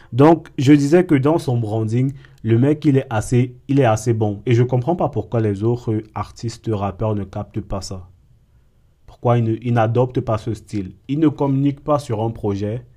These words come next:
sur l'arrivée prochaine d'un projet, mais le projet, il, il fait boum. Ça, c'est pour l'E P.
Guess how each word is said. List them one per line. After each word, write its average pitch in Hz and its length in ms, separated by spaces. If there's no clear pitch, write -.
sur 143 220
l'arrivée 123 480
prochaine 117 460
d'un 117 160
projet, 107 480
mais 120 180
le 120 120
projet, 123 480
il, 123 140
il 131 80
fait 120 160
boum. 104 440
Ça, 170 100
c'est 156 160
pour 123 180
l'E 135 180
P. 113 340